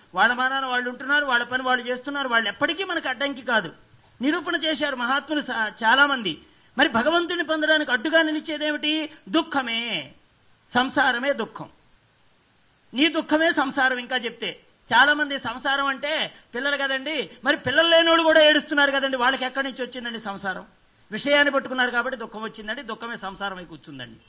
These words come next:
అంతే. అక్కడ వాళ్ళకి పిల్లలు ఉండరు, భర్త ఉండడు, పిల్లలు ఉండరు, ఏకాకి. ఎవరు ఎక్కడికి పోయినా అడిగేవాళ్ళు లేరు, కాదనేవాళ్ళు లేరు, ఎంతసేపు పాడుకున్నా కానీ వద్దనేవాళ్ళు లేరు. కానీ భగవంతుడి దగ్గరికి రావడానికి మాత్రం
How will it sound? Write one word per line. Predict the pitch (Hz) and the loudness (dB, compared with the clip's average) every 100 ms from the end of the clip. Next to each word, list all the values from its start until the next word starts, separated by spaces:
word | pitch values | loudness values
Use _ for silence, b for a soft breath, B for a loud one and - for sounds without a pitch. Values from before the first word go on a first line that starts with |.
| - _ | -20 _
అంతే. | 175 208 160 - _ _ _ _ _ - | -4 -4 -6 -10 _ _ _ _ _ 4
అక్కడ | 254 | 6
వాళ్ళకి | 254 247 | 6 4
పిల్లలు | 233 262 302 | 2 2 2
ఉండరు, | 294 294 196 | 4 2 2
భర్త | 156 226 - | 0 0 2
ఉండడు, | 277 285 254 | 2 2 2
పిల్లలు | 170 - 247 277 277 | -2 -6 -2 0 0
ఉండరు, | 277 269 190 B B | 2 2 0 B B
ఏకాకి. | 185 254 277 285 294 311 226 147 | -2 -2 4 4 4 0 -6 -4
ఎవరు | 180 247 262 | -4 -2 -2
ఎక్కడికి | 262 285 | -2 -4
పోయినా | 254 277 277 | -4 -4 -2
అడిగేవాళ్ళు | 247 247 285 277 269 | -2 -2 -2 0 -2
లేరు, | 240 294 277 | -2 -2 -2
కాదనేవాళ్ళు | - 214 269 277 277 262 254 | -2 0 2 0 0 0 0
లేరు, | 262 294 | -2 -2
ఎంతసేపు | 233 190 226 262 277 | -4 -6 -8 -8 -8
పాడుకున్నా | - 247 285 302 294 285 | -2 0 0 -2 -2 -2
కానీ | 277 277 | -2 -4
వద్దనేవాళ్ళు | 254 254 294 294 277 254 | -4 -2 -2 0 -2 0
లేరు. | 294 285 | 0 0
కానీ | - - - 277 320 | -4 -8 2 2 4
భగవంతుడి | 269 247 302 320 302 | 0 -2 -2 -4 -4
దగ్గరికి | 294 277 254 | -4 -4 -2
రావడానికి | 214 254 330 330 311 | 4 6 6 4 4
మాత్రం | 285 277 294 233 262 | -2 0 0 0 -2